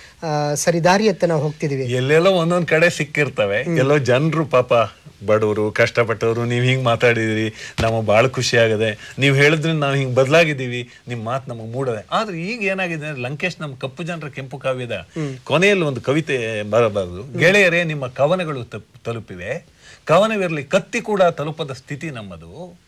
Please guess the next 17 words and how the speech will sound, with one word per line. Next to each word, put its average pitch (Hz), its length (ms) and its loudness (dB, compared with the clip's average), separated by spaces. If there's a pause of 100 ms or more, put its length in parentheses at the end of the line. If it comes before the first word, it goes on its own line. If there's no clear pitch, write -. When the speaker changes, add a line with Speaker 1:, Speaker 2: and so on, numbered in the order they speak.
(440)
Speaker 2:
ನೀರು 185 300 0
ತನ್ನ 151 220 -4
ಗುಣವನ್ನು 151 420 -6
ಕಳೆದುಕೊಂಡು, 127 580 -6
ಗಾಳಿ 143 420 0
ತನ್ನ 131 240 -6
ಗುಣವನ್ನು 131 400 -8
ಕಳೆದುಕೊಂಡು, 113 500 -10
ನಾವು 113 220 -10
ಸುಳ್ಳುಗಳ 160 480 -4
ದಲಿತೋದ್ಧಾರ 127 640 -4
ಮಾಡಿ, 104 380 -10 (320)
ಕಾವ್ಯದ 151 380 2
ಹೆಣ್ಣಿನ 139 420 -4
ತೊಡೆ 131 300 -2
ಮೇಲೆ 131 220 -6
ಮುಖವಿಟ್ಟು 123 580 -6